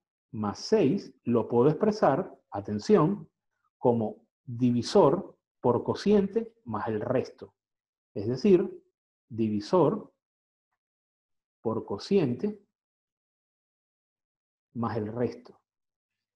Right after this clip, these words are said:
¿No es así? Este cero lo voy a quitar porque no hace falta ponerlo, ¿verdad? Sería más cero me daría esto que está acá.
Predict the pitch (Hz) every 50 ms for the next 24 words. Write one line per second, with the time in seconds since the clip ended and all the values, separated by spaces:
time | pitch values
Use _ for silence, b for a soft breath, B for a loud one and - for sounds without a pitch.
0 | _ _ _ _ 110 101 127 147 226 262 240 - - - - _ _ _ _ _
1 | _ _ _ _ _ _ 117 - - - 160 - 254 208 165 202 254 - - -
2 | - 131 113 104 113 123 - 202 - 302 254 165 - 127 110 - - - - -
3 | 120 110 104 104 120 - - 135 127 147 139 175 226 226 131 107 95 95 92 104
4 | 101 107 202 226 _ - - 98 95 104 123 165 - _ _ _ _ _ _ _
5 | _ _ _ _ - 110 110 - - - 208 208 202 226 214 151 127 113 110 120
6 | 135 135 135 - 170 151 123 - 143 123 123 107 -